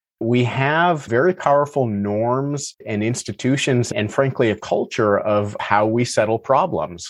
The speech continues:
or how we should settle problems, you know, which is nonviolently. You know, we don't resort to violence to settle our political disputes. You know, we're certainly not supposed to, you know, storm the seat of government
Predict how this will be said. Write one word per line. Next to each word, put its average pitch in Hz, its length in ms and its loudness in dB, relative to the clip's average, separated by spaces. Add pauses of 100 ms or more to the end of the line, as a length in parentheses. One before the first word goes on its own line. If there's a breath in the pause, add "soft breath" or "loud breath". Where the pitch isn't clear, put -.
or 104 120 -6
how 123 160 2
we 113 120 2
should 170 300 -4
settle 80 340 -2
problems, 92 560 -4
you 113 60 0
know, 101 60 0
which 107 200 -4
is 131 100 0
nonviolently. 135 1160 0 (380)
You 110 120 0
know, 98 100 0
we 101 200 2
don't 120 360 0
resort 113 380 0
to 101 180 -8
violence 95 440 0
to 104 120 -6
settle 95 320 0
our 95 140 2
political 95 640 -4
disputes. 101 920 0
You 98 80 0
know, 98 120 -2
we're 98 120 -2
certainly 104 320 0
not 98 220 0
supposed 107 540 -2
to, 101 280 2
you 113 80 0
know, 104 80 0
storm 107 560 0
the 98 80 0
seat 110 240 0
of 101 100 -2
government 107 640 0